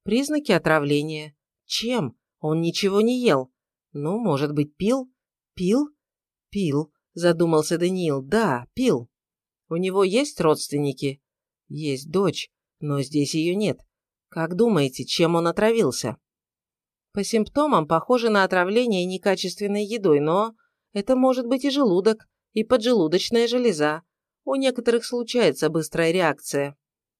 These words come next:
Анализы дадут более точную картину. Посмотрите,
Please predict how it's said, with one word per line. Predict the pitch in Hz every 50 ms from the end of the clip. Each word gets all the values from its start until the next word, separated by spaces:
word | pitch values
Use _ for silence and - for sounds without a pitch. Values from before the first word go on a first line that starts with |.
| _
Анализы | - 196 202 202 220 247 269 233 180 143 151
дадут | 147 160 156 156 190 226 190
более | 180 170 180 190 220 254 247
точную | 233 - 170 147 143 - - 180 175 190 185
картину. | 214 208 202 - - - 151 139 139 135 147 - _ _ _ _ _ _ _ _ _ -
Посмотрите, | 190 190 - 214 220 226 220 226 214 165 - - 139 131